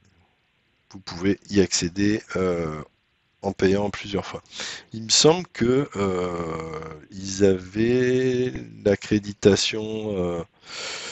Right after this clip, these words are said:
C P F, mais, euh, mais je le vois plus. Donc, euh, vous pouvez éventuellement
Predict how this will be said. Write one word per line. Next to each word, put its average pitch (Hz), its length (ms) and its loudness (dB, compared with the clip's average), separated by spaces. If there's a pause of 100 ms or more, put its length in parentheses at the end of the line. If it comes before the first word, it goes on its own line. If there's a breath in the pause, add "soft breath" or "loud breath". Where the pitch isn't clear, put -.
(140 loud breath)
C - 220 6
P 98 360 8
F, - 300 -6 (220)
mais, 95 340 4
euh, 90 300 2 (1500)
mais 92 80 -14
je 92 140 -8
le 110 60 -4
vois 104 180 0
plus. - 260 -12 (380)
Donc, 95 320 -6
euh, 90 340 0
vous 85 160 -16
pouvez 95 460 -2
éventuellement 101 800 0